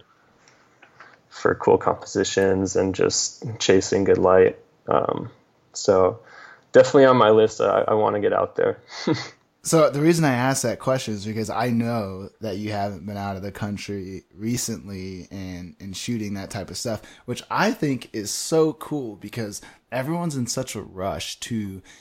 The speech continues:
Speaker 2: get out of the country to go see all these, these, you know, beautiful places. The reality is there's tons of stunning, beautiful places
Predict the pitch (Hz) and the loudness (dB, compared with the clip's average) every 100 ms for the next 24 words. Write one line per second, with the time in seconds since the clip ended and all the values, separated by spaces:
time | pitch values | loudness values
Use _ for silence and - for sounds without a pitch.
0 | _ _ - 98 107 113 104 - 104 104 | _ _ -6 -2 -2 -2 -6 -4 -4 -4
1 | 107 95 95 95 - 104 95 104 101 95 | -6 -6 -6 -8 -6 -6 -4 -6 -8 -10
2 | 92 - 95 98 - - _ _ _ _ | -10 -12 -14 -14 -14 -16 _ _ _ _
3 | 123 104 95 - _ _ 127 127 113 - | -4 -4 -8 -16 _ _ -2 -2 -2 -6
4 | - 139 143 - 104 92 - - _ _ | -2 -2 -2 -4 -8 -10 -16 -20 _ _
5 | _ _ - _ 107 113 135 139 143 127 | _ _ -20 _ -8 -4 2 4 4 2
6 | 110 104 101 95 - _ _ - 120 104 | -2 -4 -6 -8 -10 _ _ -8 -6 -6
7 | - - 160 156 131 113 - - 98 92 | -8 -6 0 2 2 0 -4 -8 -12 -14
8 | _ - - - - - 143 143 131 113 | _ -8 -6 -4 -6 -2 0 2 0 0
9 | 104 101 _ _ - 117 151 131 135 - | -2 -8 _ _ -4 4 4 4 -2 0
10 | 127 127 113 104 | 2 2 0 -6